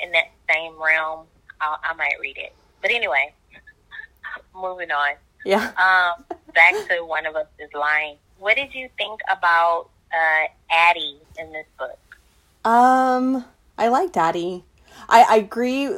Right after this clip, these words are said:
Speaker 2: I'm glad that you brought up that it is kind of a love story, 'cause Addie is, you know, part of that love story, which I think is, I really liked it.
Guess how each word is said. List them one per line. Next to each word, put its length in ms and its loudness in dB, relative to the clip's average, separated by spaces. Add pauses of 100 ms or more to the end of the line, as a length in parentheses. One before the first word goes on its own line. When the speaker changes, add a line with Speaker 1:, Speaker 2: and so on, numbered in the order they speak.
(120)
Speaker 2:
I'm 180 6
glad 240 6
that 80 0
you 80 -6
brought 200 4
up 120 0
that 220 0
it 160 -4
is 180 -4
kind 220 -2
of 80 0
a 40 2
love 240 2
story, 560 -2
'cause 400 -2
Addie 400 2
is, 480 -6
you 120 -6
know, 340 -4 (680)
part 320 2
of 240 0
that 220 2
love 180 -2
story, 540 -4 (100)
which 480 2 (560)
I 120 4
think 360 -2
is, 240 -4 (320)
I 60 4
really 280 6
liked 340 0
it. 200 -2